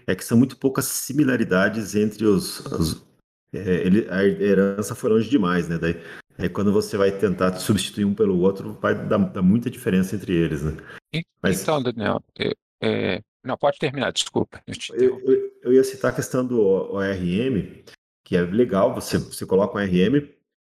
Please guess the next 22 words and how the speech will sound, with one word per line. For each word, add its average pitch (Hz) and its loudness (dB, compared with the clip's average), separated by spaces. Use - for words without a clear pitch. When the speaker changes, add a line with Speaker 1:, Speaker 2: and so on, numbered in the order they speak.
Speaker 1:
fica - -4
uma 104 -2
programação 101 2
super 139 -4
elegante, 110 0
né? 95 0
É, 76 2
é 78 -4
um 87 -2
bac-, - -4
é 87 -8
muito 101 0
bacana 117 2
realmente 90 2
programar 85 0
usando 82 2
uma 76 -2
classe - -4
de 92 0
O 85 2
R 80 0
M. 104 0